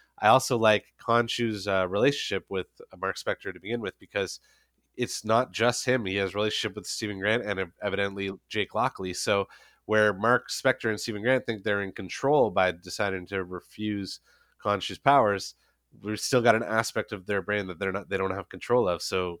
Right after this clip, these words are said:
Khonshu's still in the mix, and Moon Knight is still a thing, right? So,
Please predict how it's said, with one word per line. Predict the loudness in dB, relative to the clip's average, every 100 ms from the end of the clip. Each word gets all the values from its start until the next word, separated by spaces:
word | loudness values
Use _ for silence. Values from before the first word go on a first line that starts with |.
| -4
Khonshu's | -4 -4 -8
still | -4 -4
in | -4
the |
mix, | -4 -4 -4 -12
and | -8 -4
Moon | -2
Knight | 0 -2
is | -6
still | -6 -4 -4 -8 _ _ -14
a |
thing, | -4 -2 -2 -6 -10
right? | -8 -6
So, | 0 0